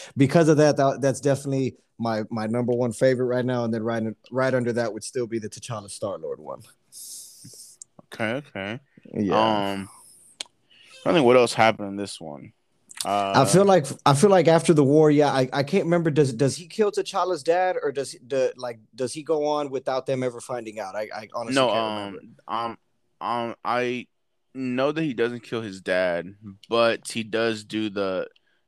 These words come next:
Speaker 2: the, like, fruit ceremony, and he meets, uh,
Speaker 1: T'Challa on the, the, like, the spirit world, right?
Speaker 2: Yeah,
Speaker 1: Or
Speaker 2: yeah.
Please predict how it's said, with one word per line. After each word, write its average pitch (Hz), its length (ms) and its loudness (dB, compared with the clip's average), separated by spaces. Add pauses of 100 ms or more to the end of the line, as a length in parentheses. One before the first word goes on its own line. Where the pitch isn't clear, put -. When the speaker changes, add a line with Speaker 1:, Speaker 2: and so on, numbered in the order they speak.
Speaker 2:
the, 107 100 -2
like, 104 160 -2
fruit 131 240 -4
ceremony, 98 680 -4 (640)
and 117 220 0
he 120 140 0
meets, 117 640 -2
uh, 101 600 2 (400)
Speaker 1:
T'Challa 113 600 0
on 110 160 2
the, 104 320 -4
the, 104 140 -8
like, 101 180 -6
the 104 80 -6
spirit 147 400 4
world, 107 300 2
right? 117 220 4
Speaker 2:
Yeah, 104 240 6
Speaker 1:
Or - 120 -6 (280)
Speaker 2:
yeah. 101 320 2